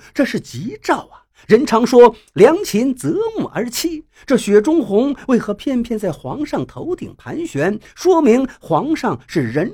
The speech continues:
中龙凤，连鸽子都知道啊。”皇帝听了这马屁，还很是受用，叹道：“爱卿果然是博学多才，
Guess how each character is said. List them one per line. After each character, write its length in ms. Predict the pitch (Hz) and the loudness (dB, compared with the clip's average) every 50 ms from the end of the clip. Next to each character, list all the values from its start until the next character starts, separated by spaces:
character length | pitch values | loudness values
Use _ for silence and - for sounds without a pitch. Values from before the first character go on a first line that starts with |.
| 415 370 320 | -10 -14 -8
中 220 | - 302 285 262 | -4 -4 -2 -2
龙 220 | 254 226 143 - 415 427 | -2 -2 -2 -2 -4 -6
凤， 280 | - - 370 302 104 - - _ _ _ | -4 -2 -4 -4 -4 -6 -10 _ _ _
连 200 | 143 175 247 262 | -2 -2 -2 -4
鸽 180 | - - 403 440 440 427 392 277 | -6 -8 -8 -4 -2 -2 -2 -2
子 140 | - - | -6 -10
都 180 | 120 - 170 147 | -8 -8 -8 -8
知 380 | 147 - - 392 392 381 330 247 | -8 -14 -20 -20 -12 -10 -10 -10
道 240 | - 123 - _ _ | -10 -14 -18 _ _
啊。” 80 | _ _ _ _ _ _ _ _ _ _ _ _ _ | _ _ _ _ _ _ _ _ _ _ _ _ _
皇 220 | - 135 165 220 | -4 -4 -2 -2
帝 140 | 226 214 170 | -2 -4 -6
听 240 | - - - 226 220 | -6 -6 -8 -6 -4
了 80 | 190 175 | -4 -4
这 100 | - 196 | -4 -4
马 300 | 165 135 131 - - 147 | -4 -4 -6 -10 -14 -12
屁， 200 | - - 147 110 | -8 -6 -6 -6
还 200 | - - - 180 | -6 -6 -8 -8
很 280 | - - 127 113 113 | -8 -10 -12 -10 -10
是 140 | 120 - 226 | -8 -6 -8
受 380 | 214 - - - - 160 196 294 | -8 -8 -8 -8 -8 -6 -2 -2
用， 180 | 381 320 - - _ _ | -2 -2 -4 -10 _ _
叹 240 | _ - 143 - - | _ -6 -6 -6 -6
道 240 | - - - - _ _ _ _ _ _ | -10 -12 -12 -12 _ _ _ _ _ _
：“爱 240 | - 135 123 110 107 | -8 -6 -6 -6 -8
卿 400 | - - 175 160 165 165 160 - - - | -4 2 4 4 6 6 4 2 -2 -8
果 280 | _ - 165 156 160 156 | _ 2 4 4 4 4
然 160 | 170 185 240 | 2 0 -4
是 200 | 277 - - 147 | -4 -4 -4 -6
博 360 | - - 131 180 320 415 466 | -4 -4 -4 -2 -2 -2 -4
学 240 | 381 - - 160 180 | -4 -4 -4 -4 -4
多 280 | 180 185 294 320 349 302 | -4 -4 -6 -6 -4 -6
才， 340 | - - 135 147 180 214 | -6 -6 -4 -4 -4 -6